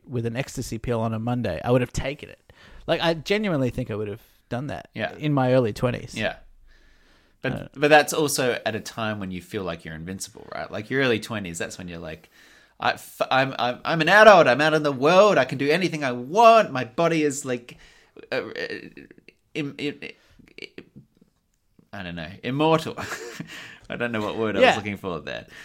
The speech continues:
Speaker 1: There's
Speaker 2: But, like
Speaker 1: definitely a part of that, but there's also, I think, part of it, you have to be, I was also always seeking a thrill,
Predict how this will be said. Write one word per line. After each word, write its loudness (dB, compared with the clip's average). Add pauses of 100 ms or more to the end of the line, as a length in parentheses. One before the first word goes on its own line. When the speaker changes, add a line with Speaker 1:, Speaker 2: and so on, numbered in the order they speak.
(180)
Speaker 1:
There's 6
Speaker 2:
But, 8
like -
Speaker 1:
definitely 6
a 2
part 6
of 2
that, 2 (260)
but -4
there's 2
also, 4
I -4
think, -2 (560)
part 0
of 0
it, -8
you -2
have 0
to 2
be, -2 (340)
I 0
was 4
also 6 (140)
always 2
seeking -4
a -4
thrill, -6